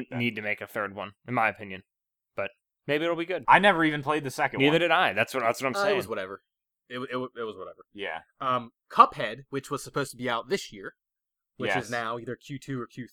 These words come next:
Speaker 3: three,
Speaker 1: Which
Speaker 3: according to Wikipedia.
Speaker 1: A little, who knows what that's gonna
Speaker 3: Well,
Speaker 1: be, but maybe a little nervous about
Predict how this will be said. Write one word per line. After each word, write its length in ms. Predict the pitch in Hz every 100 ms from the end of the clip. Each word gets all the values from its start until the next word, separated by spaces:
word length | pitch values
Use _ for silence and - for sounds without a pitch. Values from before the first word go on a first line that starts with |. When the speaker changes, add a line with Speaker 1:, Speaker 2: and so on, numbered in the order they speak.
| -
Speaker 3:
three, 360 | 123 117 110
Speaker 1:
Which 140 | 107 107
Speaker 3:
according 200 | 107 101
to 60 |
Wikipedia. 480 | 98 92 - 104 85
Speaker 1:
A 60 | 127
little, 420 | 135 123 120 107 _ _ _ 110
who 120 | 113 101
knows 380 | 98 92 90 90
what 120 | 92
that's 220 | 101 -
gonna 120 | 110
Speaker 3:
Well, 120 | 147 107
Speaker 1:
be, 40 |
but 100 | 110
maybe 200 | 117 117
a 80 | 110
little 200 | 107 101
nervous 380 | 95 92 85 -
about 320 | 87 82